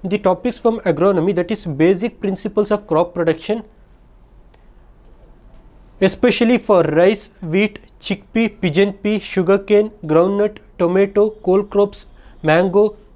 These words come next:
grapes, banana, oil seeds, except the groundnut, soybean and mustard. And also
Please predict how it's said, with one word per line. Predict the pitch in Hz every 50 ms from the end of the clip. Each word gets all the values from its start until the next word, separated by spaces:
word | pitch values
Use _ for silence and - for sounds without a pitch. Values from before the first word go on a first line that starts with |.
| _ - 165
grapes, | 147 160 175 196 202 202 - - - _ - -
banana, | 160 156 165 170 185 190 196 196 202 208 214 208 - _ -
oil | 160 165 185 190
seeds, | 180 - - - 214 226 - - - - - - _ _ - _ - - - - - - - - _ - - - - - - - - _ - -
except | 170 170 - - 214 196 202 -
the | 190 160 160
groundnut, | 156 160 165 165 175 175 185
soybean | - - - 170 165 160 151 185 208 -
and | - 180 170 165
mustard. | 143 135 127 - - - 123 107 107 - - - - - - - - - - - - - - - - - - _ - - - -
And | 190 202 202
also | 208 214 247 247 - - 285 269 214 214 233 220